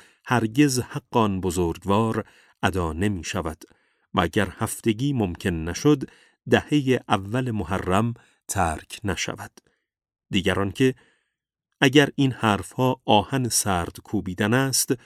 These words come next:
ولی بر بنده لازم است بگویم. اطاعت والدین، حسن خلق، ملازمت صدق، موافقت ظاهر با باطن و ترک خدعه و حیله و تقدم در سلام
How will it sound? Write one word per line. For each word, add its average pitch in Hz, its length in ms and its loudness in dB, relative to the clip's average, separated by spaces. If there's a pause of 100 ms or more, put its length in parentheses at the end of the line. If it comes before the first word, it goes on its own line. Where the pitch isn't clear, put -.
(300)
ولی 92 240 2
بر 87 200 0
بنده 85 340 0
لازم 98 400 0
است 101 360 -8
بگویم. 92 600 -4 (640)
اطاعت 123 540 2
والدین، 110 800 2 (420)
حسن 101 360 0
خلق، 123 600 -2 (380)
ملازمت 98 680 2
صدق، 113 720 0 (380)
موافقت 98 800 0
ظاهر 107 560 0
با 113 320 0
باطن 95 560 -2 (400)
و 87 220 0
ترک 127 580 -2
خدعه - 560 -6
و 127 120 -2
حیله 98 460 0 (380)
و 90 200 2
تقدم 110 680 -2
در 110 200 -2
سلام 120 600 0